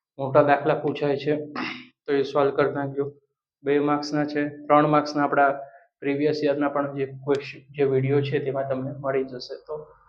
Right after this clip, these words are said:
રાઈટ, સમાંતર શ્રેણી બહુ ઇઝી ચેપ્ટર છે, તો આ ચેપ્ટરને ખાસ કરી નાખજો, જેથી તમારા સારા એવા માર્ક્સ આવી શકે.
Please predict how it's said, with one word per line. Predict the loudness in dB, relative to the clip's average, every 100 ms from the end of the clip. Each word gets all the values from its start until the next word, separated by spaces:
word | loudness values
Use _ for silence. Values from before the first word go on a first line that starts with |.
| _ _ -8
રાઈટ, | -8 -6
સમાંતર | -4 -2 0 0
શ્રેણી | 0 0 0
બહુ | 0 2 2
ઇઝી | -2 -2
ચેપ્ટર | -2 0 -4
છે, | -4 -10 -12
તો | -12
આ | -4 -4
ચેપ્ટરને | -2 -4 -4 -8 -6
ખાસ | 4 6 6 2
કરી | 0 0
નાખજો, | -2 -6 -2 0
જેથી | 0 -2 -4
તમારા | -8 -6 -6
સારા | -6 -6 -8
એવા | -8
માર્ક્સ | -8 -10 -12 -12
આવી | -6 -6
શકે. | -8 -14 -16